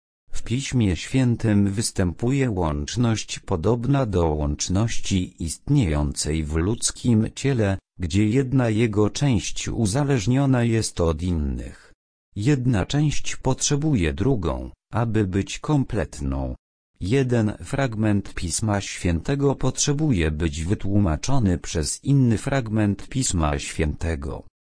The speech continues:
Kiedy pojedynczy człowiek lub jakaś sekta, cytując wyjęty z kontekstu werset biblijny, uważają go za podstawę swojej niedorzecznej doktryny lub praktyki,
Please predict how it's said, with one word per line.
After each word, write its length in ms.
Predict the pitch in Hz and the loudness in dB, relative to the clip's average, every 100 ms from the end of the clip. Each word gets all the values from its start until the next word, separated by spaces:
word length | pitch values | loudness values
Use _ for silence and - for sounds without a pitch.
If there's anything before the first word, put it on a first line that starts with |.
| _ _ - | _ _ -4
Kiedy 420 | 107 92 87 90 | -2 2 2 2
pojedynczy 800 | 98 85 85 92 131 127 123 117 | 0 2 2 2 2 2 0 -2
człowiek 520 | - 147 107 87 - | 0 0 2 -2 0
lub 280 | 98 82 87 | 2 2 2
jakaś 500 | 110 92 80 78 - | 0 0 -2 -4 -6
sekta, 680 | - 135 - - 85 76 - _ - | -4 -4 -4 -4 -2 -2 -4 _ -10
cytując 680 | 82 - - 117 113 98 | -6 0 2 2 2 2
wyjęty 640 | 85 80 87 113 117 95 85 | -2 -2 0 2 0 0 -2
z 140 | - | -2
kontekstu 880 | - 85 82 - 127 - - - 117 | -2 0 0 0 -4 -4 -4 0 0
werset 540 | 101 104 76 - 123 92 | 2 -2 -2 0 0 -2
biblijny, 800 | 78 78 104 139 143 143 117 | -2 -2 -2 0 2 2 2
uważają 720 | 78 76 85 98 127 135 117 | 0 0 0 0 0 2 2
go 200 | 87 98 | 2 2
za 240 | 95 87 85 | 2 0 0
podstawę 720 | - - - - 113 107 104 | -2 -6 -6 -2 -2 0 -2
swojej 640 | - 85 85 80 85 85 | -2 -2 -2 0 0 2
niedorzecznej 960 | 90 87 82 80 82 123 - 139 143 120 | 2 2 0 0 0 -2 0 0 2 0
doktryny 640 | 90 - - 139 135 110 | -2 -2 -2 0 2 2
lub 320 | 113 156 - | 2 0 -2
praktyki, 840 | - 80 67 - 135 - 120 101 | -4 -2 -2 -4 -4 0 2 2